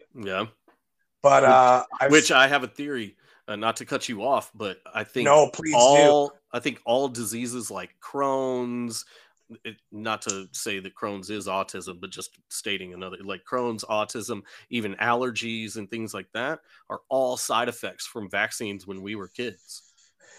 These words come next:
Speaker 2: I fucking been, I've been trying to tell people that.
Speaker 1: Yep.
Speaker 2: I'm like, ever since I got Crohn's, I'm like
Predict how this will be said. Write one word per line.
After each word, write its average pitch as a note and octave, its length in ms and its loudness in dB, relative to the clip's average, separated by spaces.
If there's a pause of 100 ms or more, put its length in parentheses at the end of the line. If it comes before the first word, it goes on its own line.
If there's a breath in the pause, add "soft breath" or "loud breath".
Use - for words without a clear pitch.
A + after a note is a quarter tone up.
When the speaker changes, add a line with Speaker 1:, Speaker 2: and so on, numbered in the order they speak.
(220 soft breath)
Speaker 2:
I D3+ 160 6
fucking D#3+ 500 0
been, C#3 180 -12 (340)
I've C#3+ 140 0
been C#3+ 140 -10
trying D#3+ 240 2
to D3+ 60 -6
tell F3 240 0
people E3+ 320 -2
that. B2+ 340 0 (280)
Speaker 1:
Yep. A#2+ 260 -2
Speaker 2:
I'm C#3+ 120 4
like, C#3+ 180 4
ever D#3 180 2
since F3 240 0
I E3 40 0
got D#3 200 4
Crohn's, E3+ 300 2
I'm D#3 60 -4
like C3 240 -4